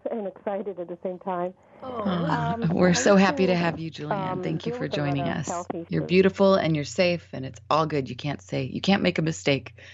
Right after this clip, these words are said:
Speaker 3: especially today.
Speaker 1: <laughs> Thank you.
Speaker 3: <laughs>
Speaker 1: Um,
Speaker 3: So let it rip.
Speaker 1: I used, yeah, I,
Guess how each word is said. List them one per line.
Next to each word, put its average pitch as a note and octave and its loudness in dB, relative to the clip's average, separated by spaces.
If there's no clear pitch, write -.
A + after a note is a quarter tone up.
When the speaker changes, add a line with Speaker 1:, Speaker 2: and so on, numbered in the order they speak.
Speaker 3:
especially C#3+ 0
today. A#3 -4
Speaker 1:
<laughs> - -16
Thank F3 -6
you. F3+ -2
Speaker 3:
<laughs> - -4
Speaker 1:
Um, G#3+ -4
Speaker 3:
So G3 -6
let D3 0
it D#3+ -2
rip. B2+ 2
Speaker 1:
I - -2
used, A#3 -10
yeah, A3 -4
I, G3+ -4